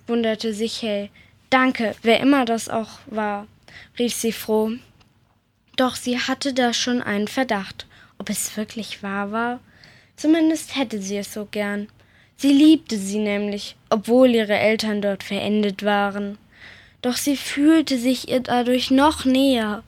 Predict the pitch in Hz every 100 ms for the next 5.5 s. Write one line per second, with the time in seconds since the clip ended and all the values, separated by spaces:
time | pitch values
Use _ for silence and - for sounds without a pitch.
0 | - - 214 220 - 208 214 - - -
1 | 214 202 208 208 214 226 226 226 233 233
2 | 233 247 - - - - 277 277 - 214
3 | 208 208 208 - - - - - - -
4 | 294 330 311 339 302 330 349 - - 214
5 | - - 214 208 214